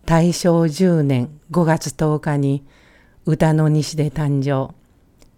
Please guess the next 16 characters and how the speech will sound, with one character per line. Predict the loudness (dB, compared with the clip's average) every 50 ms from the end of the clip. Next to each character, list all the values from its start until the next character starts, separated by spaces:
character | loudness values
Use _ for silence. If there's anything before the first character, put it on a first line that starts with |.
| _ _
昭 | -12 -4 0 2 2 4 4
和 | 2 2
二 | 2 2 0 0
十 | 0 0 0 2 2 0
年 | 0 0 0 0
に | -2 -2 -4
結 | -4 -6 -6 -6 -6
婚 | -4 -4 -2 -2 -2
し、 | -4 -4 -6 -6 -6 -8 -10 -14 -20 -20 -20 _ _ _ _ _ _ _ _ _
結 | 0 0 0 0 0
婚 | 0 0 2 2 2
後 | 2 2 2
は | 2 0 0 -2 -6 -10 -16 -20 _ _ _ _ _ -4
農 | 0 2 4 4 4 4
業 | 2 2 0 2 2
を | 0 0 0 0 -2 -4 -6